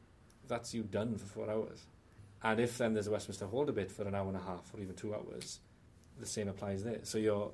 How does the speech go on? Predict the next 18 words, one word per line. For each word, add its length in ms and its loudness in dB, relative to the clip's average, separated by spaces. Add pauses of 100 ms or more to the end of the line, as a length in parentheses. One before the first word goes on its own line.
you're 120 -2
tied 380 -2
there 120 2
for 100 -14
two 140 -4
hours. 220 -4
So 220 2 (120)
you 100 -4
could 140 -8
quite, 260 -4
quite 200 -2
easily 420 0
lose 500 0 (500)
two 140 0
members 280 2
of 60 -4
Plaid 180 0
Cymru 400 -2